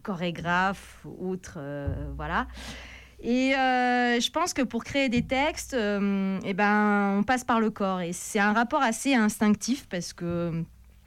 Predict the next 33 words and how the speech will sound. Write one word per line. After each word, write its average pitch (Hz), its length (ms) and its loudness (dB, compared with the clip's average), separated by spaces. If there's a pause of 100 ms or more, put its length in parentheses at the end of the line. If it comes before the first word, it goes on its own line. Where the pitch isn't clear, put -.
(140)
on 180 100 2
peut 247 160 0
se 240 80 -2
constituer 226 460 0
un 196 120 2
personnage 202 600 0 (140)
en 180 160 0
dansant 202 680 2
ou 202 80 0
en 175 100 0
créant 208 460 2
une 214 160 4
posture 226 340 -4
physique 226 560 -2
de 202 100 -2
personnage. 190 640 -4 (1000)
Penchée, 233 640 4
très 240 180 0
droite, 214 480 2
avec 196 260 -2
une 208 140 6
démarche, 220 580 2
une 208 100 4
façon 226 320 2
de 233 100 8
danser, 220 380 2
une 247 140 6
façon 202 280 -2
de 220 80 6
bouger. 220 520 2
Et 208 40 2
ensuite, 220 640 -2
oralement, 214 640 2